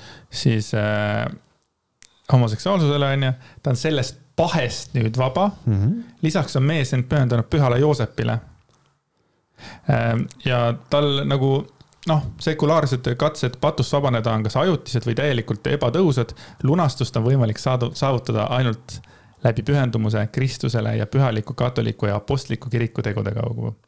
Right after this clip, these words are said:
Speaker 1: Ja siis minu, ük-, jälle üks minu lemmiklaused oli see, et muidugi ei tundnud ma end homoseksuaalsuses,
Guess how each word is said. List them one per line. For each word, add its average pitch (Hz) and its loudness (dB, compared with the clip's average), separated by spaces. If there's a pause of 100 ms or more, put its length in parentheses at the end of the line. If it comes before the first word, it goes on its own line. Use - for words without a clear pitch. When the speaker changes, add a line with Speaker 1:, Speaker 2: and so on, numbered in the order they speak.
(840)
Speaker 1:
Ja 135 0
siis 135 -2
minu, 156 0
ük-, 151 -6
jälle 156 0
üks - -6
minu 135 0
lemmiklaused 135 2
oli 113 0
see, 131 0
et - -12
muidugi 147 2
ei 104 -2
tundnud 113 0
ma 101 0
end 98 -2
homoseksuaalsuses, 110 0